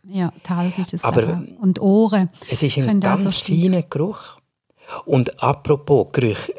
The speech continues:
Speaker 2: äh, haben Sie schon mal einen Tiger geschmeckt, wenn wir schon im Zoo sind?
Speaker 1: Nein.
Speaker 2: Wir
Speaker 1: Nicht
Speaker 2: sind,
Speaker 1: bewusst.
Speaker 2: wir sind mit dem Japanspitze vor das Gitter von außen. Wir haben dort gewohnt.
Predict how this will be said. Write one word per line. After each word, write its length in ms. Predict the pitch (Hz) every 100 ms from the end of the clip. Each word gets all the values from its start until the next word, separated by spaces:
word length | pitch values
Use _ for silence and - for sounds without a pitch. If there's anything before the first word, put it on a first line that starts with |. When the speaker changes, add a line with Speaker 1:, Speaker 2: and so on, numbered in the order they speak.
| -
Speaker 2:
äh, 580 | 113 104 113 - - - - _ _
haben 160 | - 123
Sie 100 | 110
schon 140 | 117
mal 100 | 104
einen 160 | 101 98
Tiger 260 | 151 175 214
geschmeckt, 720 | - - 98 - - - - _ _ _ _ _ _ _
wenn 140 | - 110
wir 60 |
schon 200 | 98 107
im 120 | 107 104
Zoo 260 | - 107 120
sind? 440 | - 92 95 - _ _ _ _ _ _ _ _ _ _ _
Speaker 1:
Nein. 160 | 196 185 - - - _ _ _ _ _ _ _ _
Speaker 2:
Wir 300 | - - 139
Speaker 1:
Nicht 180 | 139 202
Speaker 2:
sind, 180 | 196
Speaker 1:
bewusst. 600 | 139 175 175 165 - -
Speaker 2:
wir 420 | - - - 143 143
sind 180 | 143 123
mit 240 | 110 -
dem 320 | 101 95 90
Japanspitze 1080 | - 107 110 135 147 - 131 110 - - 110 - -
vor 240 | - - 110
das 160 | -
Gitter 380 | - 147 - -
von 200 | - -
außen. 460 | 143 151 - - 90 - _ _ _ _ _ _ _
Wir 120 | 104
haben 120 | 104 -
dort 180 | 104
gewohnt. 480 | - 101 98 98 -